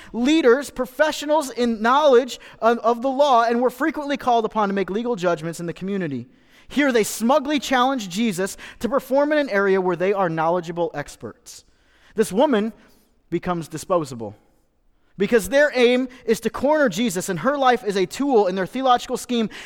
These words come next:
to make him either condemn her, thus sacrificing his commitment to grace, or to forgive her,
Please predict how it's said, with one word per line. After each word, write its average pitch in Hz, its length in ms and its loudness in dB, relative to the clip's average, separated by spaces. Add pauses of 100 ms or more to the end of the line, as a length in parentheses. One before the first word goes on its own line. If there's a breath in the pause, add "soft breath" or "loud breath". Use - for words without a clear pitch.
to - 100 2
make 269 240 4
him 294 140 0
either 269 260 2
condemn 254 460 2
her, 214 240 -2 (180 loud breath)
thus 262 200 2
sacrificing 294 840 0
his 240 160 0
commitment 240 360 0
to 294 80 -6
grace, 220 500 0 (420 soft breath)
or 302 140 4
to 320 80 4
forgive 320 420 -2
her, 233 280 2